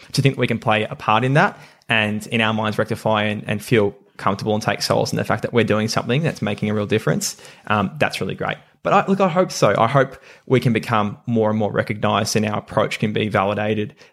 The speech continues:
um, and, and looked at and kind of accepted as, you know, a really interesting case study, um, or maybe a spark that lit the fire around, okay, this is a means of, um, doing something and doing it well.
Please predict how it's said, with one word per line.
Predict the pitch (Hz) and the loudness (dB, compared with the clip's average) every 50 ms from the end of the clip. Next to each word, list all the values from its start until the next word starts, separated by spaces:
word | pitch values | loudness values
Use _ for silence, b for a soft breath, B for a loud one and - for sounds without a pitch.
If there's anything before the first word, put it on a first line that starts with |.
| B - | B -4
um, | 107 104 104 107 101 101 104 95 - - | -2 0 0 0 0 -2 -4 -6 -4 -2
and, | 107 107 107 123 - - | -2 0 0 -2 -2 -2
and | 110 107 110 | -2 -2 -2
looked | 113 110 - | -4 0 0
at | 113 101 98 - - - | 2 2 2 0 -2 -4
and | 113 104 104 104 104 - | -4 -4 -4 -4 -8 -4
kind | - 113 107 | -2 -2 -2
of | 101 | -2
accepted | - - - - - - 113 104 | -2 -2 -2 -2 0 0 0 2
as, | 107 110 107 - - - - | 2 2 0 0 -2 -4 -2
you | - | -2
know, | 110 104 | -2 -2
a | - - 120 | 0 -2 0
really | 120 117 113 | 0 0 0
interesting | - - 113 - - - 107 110 | -2 -2 -6 -6 -6 -6 -6 -8
case | - - 107 110 110 - | -4 -2 -2 -2 -2 -2
study, | - - 107 110 123 175 226 233 B B B B B _ - | 0 0 0 2 2 0 -2 -2 B B B B B _ -6
um, | 107 107 104 - - | -4 -4 -4 -2 -2
or | 113 | 0
maybe | 113 113 110 110 110 107 | 0 2 2 2 2 0
a | 110 | 0
spark | 107 - - 104 101 117 - | 0 0 0 0 0 0 0
that | 110 110 | -2 -2
lit | 110 - | -2 -4
the | - | -8
fire | - - 117 113 110 107 104 104 104 104 | -4 -2 0 0 2 0 0 0 0 0
around, | 104 107 107 104 107 104 | -2 -2 -2 -2 -4 -6
okay, | 101 - - 104 104 107 110 B B B B B B | -6 -4 -4 -4 -2 -2 -6 B B B B B B
this | - 135 127 117 120 | 2 2 2 2 2
is | 117 | 0
a | 113 | 0
means | 107 113 107 107 107 107 104 - | 2 2 0 0 0 -2 -2 -2
of, | 104 107 110 - - - - | -4 -4 -4 -6 -10 -6 -4
um, | 107 101 104 | -4 -4 -2
doing | 110 - 110 101 107 | -2 0 0 2 2
something | - - - 107 107 104 | 0 -2 -2 -2 -2 -2
and | 107 107 | 0 0
doing | 107 107 104 104 | 0 0 -2 -2
it | - - | -4 -2
well. | 110 107 104 104 113 113 - | 0 0 2 2 0 -2 -4